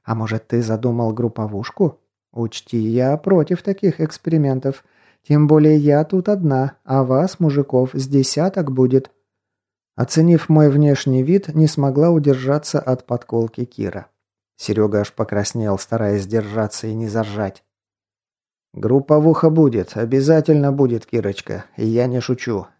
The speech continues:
Мы там будем в главной роли, всем экипажем. Нас будут иметь все и как им вздумается, если мы не найдём Изира». Я рухнул на своё кресло во главе большого стола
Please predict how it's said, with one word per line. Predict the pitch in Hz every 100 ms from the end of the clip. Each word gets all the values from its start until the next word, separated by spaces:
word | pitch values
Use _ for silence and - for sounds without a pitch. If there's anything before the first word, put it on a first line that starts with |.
| -
Мы | 95 127 139
там | 143 139
будем | 143 139 135
в | 131
главной | 139 143 139 135
роли, | 151 135 104
всем | - 135 143 -
экипажем. | 135 147 151 147 110 104 - _ _ _ -
Нас | 104 135 156 147
будут | 151 156 151
иметь | 151 151 143
все | - - 175 165
и | 147
как | 147 147 151
им | 147
вздумается, | 143 175 160 117 107 - - - -
если | 98 120 123 117 113
мы | 131 156 - -
не | 135
найдём | 131 127 110 135 143 123
Изира». | 135 131 131 147 104 - _ _ _ _ _ _ _ _ _ _ _ 95
Я | 123 185
рухнул | 185 175 170 160
на | 151
своё | 156 139 139
кресло | 135 135 160 - 151
во | 147 143
главе | 143 139 135
большого | 131 131 135 127
стола | - 127 123 123